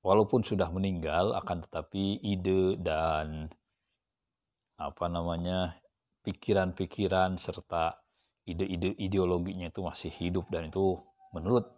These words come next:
beliau gitu ya, bukan menurut saya, itu ya sangat bahaya sehingga harus dikikis, eh, hal-hal yang bersifat seperti ini.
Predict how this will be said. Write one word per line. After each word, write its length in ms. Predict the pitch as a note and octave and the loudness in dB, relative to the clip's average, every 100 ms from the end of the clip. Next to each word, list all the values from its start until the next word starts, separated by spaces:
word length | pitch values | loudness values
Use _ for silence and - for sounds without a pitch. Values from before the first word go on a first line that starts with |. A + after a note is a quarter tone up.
| _ _ _ _ _ _ _ _ | _ _ _ _ _ _ _ _
beliau 480 | E2 F#2+ F#2 D#2+ F#2 | -4 0 0 0 -4
gitu 160 | D2+ D#2+ | -6 -8
ya, 80 | F2 | -8
bukan 240 | D2+ D#2 | -6 -8
menurut 320 | D2+ D#2 D2 | -8 -10 -8
saya, 320 | - D2+ D#2+ - _ _ _ _ _ - | -6 -2 -2 -2 _ _ _ _ _ -16
itu 640 | - - G2 G2+ G#2 G#2 G#2 - - - - _ - | -16 -6 -2 2 4 4 2 -2 -14 -18 -20 _ -6
ya 160 | D#2+ | -6
sangat 240 | - D#2+ - | -6 -8 -8
bahaya 480 | D2+ E2 F2 E2 | -8 -4 -2 -4
sehingga 320 | - - D#2 F2 | -6 -8 -6 -6
harus 320 | D#2 D#2 - | -4 -6 -8
dikikis, 1800 | - D#2 - _ _ _ _ _ _ _ _ _ - A#2 - A2 - - - _ _ _ | -8 -8 -8 _ _ _ _ _ _ _ _ _ -10 -4 -2 -2 -4 -10 -18 _ _ _
eh, 160 | F2 - - | -14 -8 -4
hal-hal 320 | E2 - E2+ | -2 0 0
yang 240 | D#2+ D#2 D#2 | 0 -4 -6
bersifat 480 | D2+ - D#2+ - D#2+ - | -8 -8 -8 -8 -10 -12
seperti 480 | - - - - - | -20 -18 -18 -16 -16
ini. 160 | - | -16